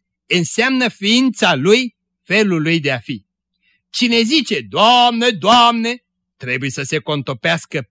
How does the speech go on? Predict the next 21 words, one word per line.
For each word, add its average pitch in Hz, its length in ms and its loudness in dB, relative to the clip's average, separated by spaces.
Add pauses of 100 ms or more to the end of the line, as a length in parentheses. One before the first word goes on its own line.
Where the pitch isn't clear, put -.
practic 214 760 -2 (140)
cu 160 140 -6
felul 165 320 -2
său 143 220 -4
de 123 100 -6
a 120 60 -6
fi. 117 260 -12 (680)
Asta 294 380 -2
înseamnă 196 480 0 (100)
a 151 160 0
face 180 520 2 (360)
sau 180 420 -2
a 175 260 -2
împlini 165 640 -2
ce 170 180 -4
spune 143 400 -6
El. 208 340 -4 (340)
Altfel, 247 640 -2 (500)
este 294 180 -6
o 269 80 4
rostire 202 540 0